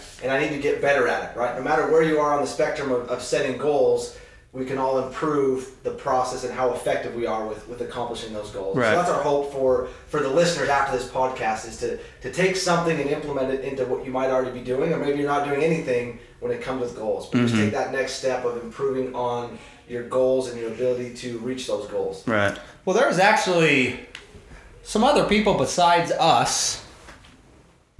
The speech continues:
Speaker 3: have thought of this before. Can you believe that?
Speaker 2: No, I can't believe that. Go figure.
Speaker 3: Somebody's like, "Listen,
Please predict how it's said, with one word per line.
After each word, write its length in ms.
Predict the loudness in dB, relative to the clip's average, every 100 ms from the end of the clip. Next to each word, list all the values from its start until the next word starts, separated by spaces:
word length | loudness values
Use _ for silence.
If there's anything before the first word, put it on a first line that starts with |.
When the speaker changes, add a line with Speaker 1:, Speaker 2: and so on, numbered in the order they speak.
| -2 -2 0
Speaker 3:
have 180 | 0 0
thought 460 | -2 2 4 4
of 120 | 2
this 240 | 2 0 0
before. 480 | -4 0 0 0 -6 -20 -20 -20 -20 _ _ -6
Can 120 | -2
you 60 | 0
believe 180 | 2
that? 280 | 2 0 -4 -12 -4
Speaker 2:
No, 100 | -2
I 120 | 0
can't 180 | 0 0
believe 180 | 2
that. 180 | 2 0
Go 100 | -2
figure. 300 | 0 0 0
Speaker 3:
Somebody's 460 | 2 2 4 2 4
like, 420 | 4 2 -2 0
"Listen, 440 | 4 4 2 -4